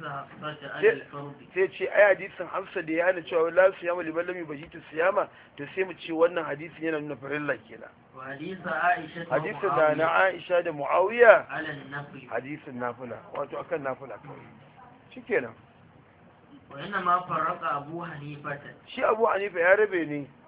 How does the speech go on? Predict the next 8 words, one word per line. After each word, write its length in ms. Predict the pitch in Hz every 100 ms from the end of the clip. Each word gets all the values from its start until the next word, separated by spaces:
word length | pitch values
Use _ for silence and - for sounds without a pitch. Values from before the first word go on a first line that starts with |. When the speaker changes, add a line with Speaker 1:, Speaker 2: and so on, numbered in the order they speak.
| -
Speaker 1:
"بين 220 | 156 190
الواجب 720 | 180 165 156 165 170 170 175
المعين." 1040 | 165 156 143 139 - 131 135 131 139 151 147 190 -
Speaker 2:
Tsakanin 580 | 151 - 202 220 226 226
azumin 380 | - 208 190 185
wajibi 540 | 190 190 175 151 170 170
sananne. 580 | - 147 147 151 151 147 - 131
Speaker 1:
"والواجب 760 | 135 135 156 180 175 175 165